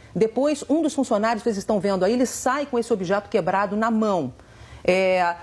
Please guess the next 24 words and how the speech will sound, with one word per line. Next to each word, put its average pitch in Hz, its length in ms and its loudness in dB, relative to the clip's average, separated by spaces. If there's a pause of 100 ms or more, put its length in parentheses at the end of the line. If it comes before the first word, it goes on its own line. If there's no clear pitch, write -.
(200)
agora, 208 560 -2
a 208 60 -4
gente 247 200 -2
vai 226 200 0
ver 226 180 0
imagens 196 560 -2
também 190 460 0 (200)
do 175 220 2
vídeo 226 460 2
inteiro, 220 440 2
né, 180 140 -2
de 190 100 -2
todas 302 380 0
as 247 160 0
imagens 214 480 -2
que - 80 -2
a 202 60 2
gente 208 200 -2
teve 202 220 2
acesso. 151 640 -2 (320)
Então, 233 400 0
as 208 160 -2
imagens, 226 540 0
novamente, 233 760 0